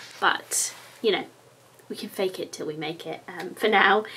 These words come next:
And the other shade I got was Malbec, which is more of, like, a pinky, um, shade, and I don't know what you describe, my brain's not working. It looks like this. Yes,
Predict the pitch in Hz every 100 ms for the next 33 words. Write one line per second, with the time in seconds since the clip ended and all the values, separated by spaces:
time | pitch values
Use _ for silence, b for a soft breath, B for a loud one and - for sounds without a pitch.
0 | B B - 208 208 226 226 226 208 185
1 | 180 - 170 - 175 170 165 - 190 185
2 | 175 170 170 147 - - - - 208 -
3 | 175 185 170 165 170 160 - 170 - -
4 | 175 - 175 165 - - - - 170 170
5 | - - - - - - 165 - - -
6 | _ _ _ - - 104 - - - -
7 | _ _ 214 214 170 160 - - - -
8 | - - 202 185 190 180 196 - - 208
9 | 190 - - B B B B B 220 214
10 | - 196 175 180 - 233 196 175 -